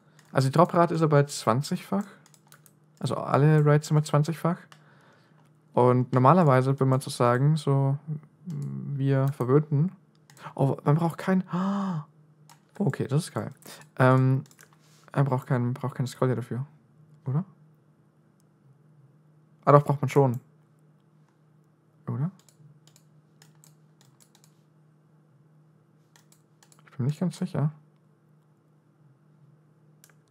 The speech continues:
Hä? Eins, zwei, drei. Eins.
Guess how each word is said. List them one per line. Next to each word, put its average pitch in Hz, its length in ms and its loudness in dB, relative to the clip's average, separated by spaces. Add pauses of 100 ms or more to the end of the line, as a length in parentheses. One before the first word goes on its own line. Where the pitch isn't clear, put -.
(1000)
Hä? 135 300 -8 (1120)
Eins, 143 460 -8
zwei, 127 460 -8 (320)
drei. 127 400 -6 (2250)
Eins. 147 300 -6